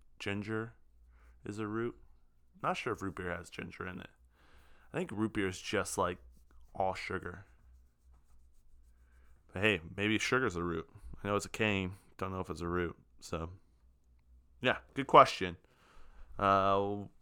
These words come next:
maybe Lincoln will have more to say on this later on, on a different podcast.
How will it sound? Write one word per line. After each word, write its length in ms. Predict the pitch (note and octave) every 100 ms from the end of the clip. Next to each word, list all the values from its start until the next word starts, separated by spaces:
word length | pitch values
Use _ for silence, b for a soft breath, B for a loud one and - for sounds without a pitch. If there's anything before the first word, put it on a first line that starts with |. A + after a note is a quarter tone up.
| _ G#2+
maybe 340 | G#2 A2 G#2+
Lincoln 300 | G#2 G2+ G#2
will 120 | G2+
have 260 | G2+ G2+ F#2+
more 200 | G#2 G#2
to 80 | G2
say 180 | - F#2+
on 160 | G2
this 320 | G2 G2 - - - -
later 380 | G2+ G2+ G2+ G2
on, 320 | G2 G2 F#2+ - - - - - - - _ _ _ _ -
on 140 | F#2+
a 60 | F#2
different 300 | D3 - -
podcast. 500 | F2 F2 - -